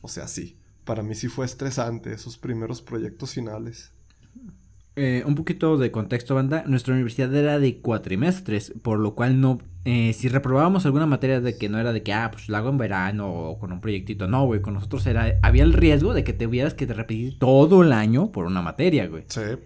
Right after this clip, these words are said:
Speaker 2: Y sí había como que esa presión un poco abrumadora en lo, cada semana de proyectos, pero ya cu-, cada, cada cuatrimestre se iba suavizando porque, pues,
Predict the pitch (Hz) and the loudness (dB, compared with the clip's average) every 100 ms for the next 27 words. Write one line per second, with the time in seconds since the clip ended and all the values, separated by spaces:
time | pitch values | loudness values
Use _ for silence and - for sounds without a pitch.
0 | - - 117 139 143 143 139 156 127 127 | -18 -8 -2 2 4 4 2 0 -2 -2
1 | 123 156 240 320 415 185 185 214 - - | -4 -2 -2 -2 0 2 4 2 -2 -10
2 | - - - _ 156 180 185 214 190 160 | -18 -18 -20 _ -2 0 0 -2 2 2
3 | 127 113 120 135 160 131 110 95 87 90 | 2 0 0 0 0 0 -2 -4 -6 -8
4 | 87 120 131 135 110 123 139 117 104 113 | -4 -2 -2 -2 -2 0 0 -2 -2 -4
5 | 160 165 165 180 226 294 294 - 254 269 | -4 -4 0 0 2 -2 -4 -6 -2 -2
6 | 277 - _ - 196 247 180 147 135 135 | -4 -16 _ -2 0 0 -2 -2 -2 -2
7 | 139 131 135 147 - 123 110 120 120 147 | -4 -4 -2 -2 -2 -2 -2 -2 -4 -4
8 | 135 113 123 107 | -6 -6 -6 -4